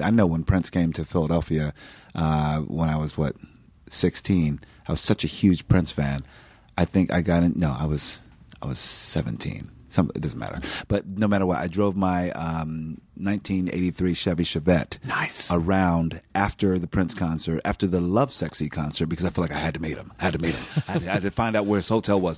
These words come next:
Speaker 1: What was I gonna do? What was I gonna do? But I drove around.
Speaker 2: "Hey, Prince, I'm
Speaker 1: I dro-,
Speaker 2: Coleman."
Speaker 1: like, what am I gonna do? Like, that's crazy. That's crazy.
Speaker 2: <laughs>
Speaker 1: But that's what, you know, they, they sort of bring out in you as well. But why do we also? But it make me think, like, in hindsight, years later, like, why do we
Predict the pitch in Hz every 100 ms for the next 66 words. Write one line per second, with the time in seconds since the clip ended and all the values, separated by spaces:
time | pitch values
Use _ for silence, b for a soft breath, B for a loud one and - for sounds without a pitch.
0 | B - 294 339 320 294 311 277 147 -
1 | 202 277 277 285 262 92 - B B 156
2 | - 131 107 156 202 208 156 - - 269
3 | 320 269 285 - 294 311 190 175 311 233
4 | 269 277 285 - 170 165 170 143 208 -
5 | - 320 202 - 92 165 185 233 190 117
6 | 117 - 135 160 185 - 190 143 165 139
7 | 127 135 127 123 143 110 139 151 170 151
8 | 110 98 92 147 127 85 B B 151 143
9 | 180 247 226 220 208 - 165 156 B B
10 | B 147 - 143 - 135 180 202 170 151
11 | 131 107 113 107 113 143 135 110 98 104
12 | 98 104 101 95 90 B B - 104 143
13 | 165 156 151